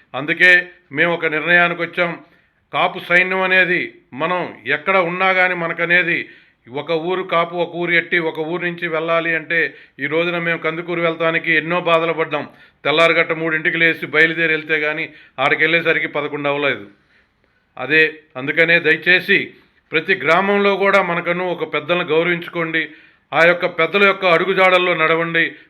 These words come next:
కుల పెద్దలను గౌరవించుకోబండి. మీ అందరికీ కూడా చేతులెత్తి నమస్కరిస్తున్నాను. ఎటువంటి జాతిని అభివృద్ధి పరచడానికి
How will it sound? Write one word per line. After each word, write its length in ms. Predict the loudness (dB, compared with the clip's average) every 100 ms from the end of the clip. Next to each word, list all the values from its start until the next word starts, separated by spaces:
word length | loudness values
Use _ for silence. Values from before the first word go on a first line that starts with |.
| -4
కుల 120 | -2
పెద్దలను 380 | 0 0 0 0
గౌరవించుకోబండి. 1080 | 2 2 0 -2 -6 -4 -4 -4 -4 -6 -8 -20 _
మీ 160 | -4 -2
అందరికీ 440 | -2 -2 -2 -2
కూడా 300 | -4 -2 -2 0
చేతులెత్తి 400 | -4 -2 -6 -6
నమస్కరిస్తున్నాను. 880 | -6 -6 -6 -6 -6 -6 -6 -4 -8 -14 _ _ _ -2
ఎటువంటి 680 | 0 0 0 2 0 0 2
జాతిని 560 | 4 4 2 -2 -2 -10 _ -8
అభివృద్ధి 380 | -6 -4 -4 -4
పరచడానికి 680 | -2 -2 0 2 2 2